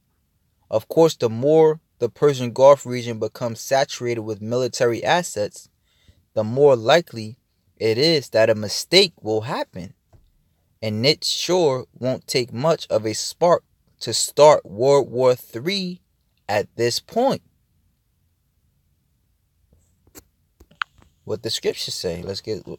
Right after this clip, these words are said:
a precept real quick. Because this is all the work of Yahweh Hashem Yahweh Shai. This is all the work of the Lord, man. We're starting off with our apostles and elders. We've been telling you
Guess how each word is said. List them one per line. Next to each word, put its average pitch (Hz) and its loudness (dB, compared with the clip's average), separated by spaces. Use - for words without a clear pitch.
a - -8
precept 135 -6
real 101 -8
quick. - -10
Because 110 -6
this 127 -8
is 123 -10
all 135 10
the 123 -2
work 139 2
of 107 -12
Yahweh 107 0
Hashem 110 -6
Yahweh 104 -4
Shai. 113 0
This 139 -8
is 135 -4
all 127 4
the 123 -6
work 131 -6
of 127 -4
the 127 -6
Lord, - -4
man. 123 -8
We're 139 -4
starting 143 4
off 131 -2
with 131 0
our 147 4
apostles 135 0
and 113 -8
elders. 123 4
We've 120 -8
been 113 -8
telling 151 2
you 117 -10